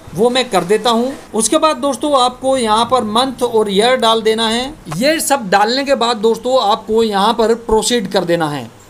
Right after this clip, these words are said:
प्रोसीड करने के बाद दोस्तों आपको एक ओटीपी मिलेगा, वो ऑटो डिटेक्ट होगा। ये आपको या तो डाल देना है या यहाँ पर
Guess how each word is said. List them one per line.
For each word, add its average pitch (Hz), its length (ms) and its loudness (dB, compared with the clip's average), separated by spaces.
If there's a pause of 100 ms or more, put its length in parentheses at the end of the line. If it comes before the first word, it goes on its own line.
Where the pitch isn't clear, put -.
प्रोसीड 262 380 0
करने 269 280 -2
के 262 80 2
बाद 269 200 0
दोस्तों 240 420 0 (180)
आपको 254 560 -2 (200)
एक 233 160 0
ओटीपी 233 420 -2
मिलेगा, 269 440 2
वो 262 320 2
ऑटो 214 240 0
डिटेक्ट 240 400 -4
होगा। 247 320 2
ये 254 240 2
आपको 240 640 -2 (120)
या 180 200 2
तो 202 140 -2
डाल 185 260 0
देना 254 240 -2
है 254 300 -2
या 214 120 0
यहाँ 190 340 0
पर 240 300 0